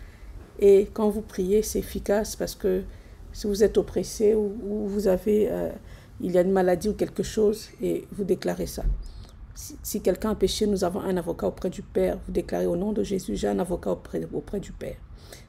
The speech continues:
J'ai un avocat, Jésus-Christ est mon avocat. Amen. Donc c'est très, très important.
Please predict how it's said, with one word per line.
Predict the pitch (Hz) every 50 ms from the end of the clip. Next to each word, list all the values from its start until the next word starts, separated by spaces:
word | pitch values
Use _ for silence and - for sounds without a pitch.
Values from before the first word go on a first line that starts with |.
| -
J'ai | - 175 202
un | 208 208
avocat, | 196 185 196 185 - 196 180
Jésus-Christ | - 190 190 190 196 214 - - 220 214 - -
est | 196
mon | 190 175 170
avocat. | 165 160 151 - - 147 - - -
Amen. | - 185 196 202 185 180 - - - - - - - - - - - - -
Donc | 214 196 190
c'est | - - - -
très, | - - - 220 208 214
très | 214 - - - - 208 202 202 196 - - 190 190
important. | 175 - - 170 - - - -